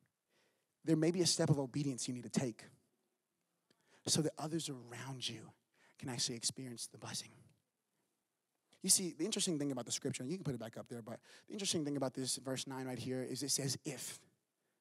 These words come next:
If. In scripture, when, when, when, when we see "if," this, this is, this means that, hey, if this happens, there's a condition, there's a specific thing that's gonna have to take place before this happens.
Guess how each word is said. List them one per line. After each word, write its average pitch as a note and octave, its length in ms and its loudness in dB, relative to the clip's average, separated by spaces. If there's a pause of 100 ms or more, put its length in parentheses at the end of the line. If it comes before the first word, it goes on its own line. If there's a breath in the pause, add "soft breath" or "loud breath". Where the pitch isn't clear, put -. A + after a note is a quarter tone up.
(760)
If. - 400 2 (960)
In F#3+ 60 8
scripture, A#3+ 300 10
when, G3 140 8
when, G3 180 4
when, G#3 180 6
when G3+ 240 4
we G3 100 0
see A3+ 260 0 (140)
"if," A#3 400 0 (500 soft breath)
this, G#3+ 200 2
this G#3 200 2
is, F#3+ 160 0
this G#3+ 220 6
means G3 180 4
that, E3 160 2
hey, G3 160 2 (260 loud breath)
if C4 200 6
this G3+ 220 8
happens, F#3 280 4
there's F3+ 160 6
a F3 40 0
condition, F#3 540 6
there's E3 120 2
a D#3+ 60 2
specific G3 320 0
thing G3+ 100 2
that's F#3 120 4
gonna F#3 160 2
have D#3+ 140 -4
to C#3 60 -12
take D3 200 -6
place G3 280 0
before D#3 300 4
this C#3+ 120 2
happens. C3 380 -2